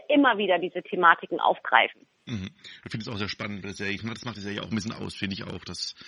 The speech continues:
Speaker 2: solche Szenen und solche Geschichten erzählt werden.
Speaker 1: Ja, absolut.
Speaker 2: Ja, jetzt machen wir einen ganz kleinen Sprung. Und zwar habe ich jetzt noch, ähm,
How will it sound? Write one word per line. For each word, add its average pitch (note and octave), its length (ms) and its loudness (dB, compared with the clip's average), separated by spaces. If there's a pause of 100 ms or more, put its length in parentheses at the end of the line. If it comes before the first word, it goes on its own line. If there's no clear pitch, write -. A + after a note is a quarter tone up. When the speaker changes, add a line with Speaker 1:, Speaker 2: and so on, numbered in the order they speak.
(180)
Speaker 2:
solche A2 160 2
Szenen G#2 320 0
und - 220 -4
solche G2+ 240 -2
Geschichten G#2+ 440 -4
erzählt - 300 -4
werden. G2 360 -4 (380)
Speaker 1:
Ja, G3+ 180 12
absolut. E3+ 440 8 (580)
Speaker 2:
Ja, G3 220 10
jetzt B2+ 140 8
machen C#3+ 80 4
wir C#3+ 60 4
einen C3+ 60 -2
ganz D3+ 180 0
kleinen G#2 340 4
Sprung. B2+ 640 0
Und G#3+ 100 -2
zwar - 160 0
habe F#2+ 120 -4
ich G#2+ 40 -4
jetzt A#2 120 -4
noch, A#2 220 -6
ähm, G2 500 0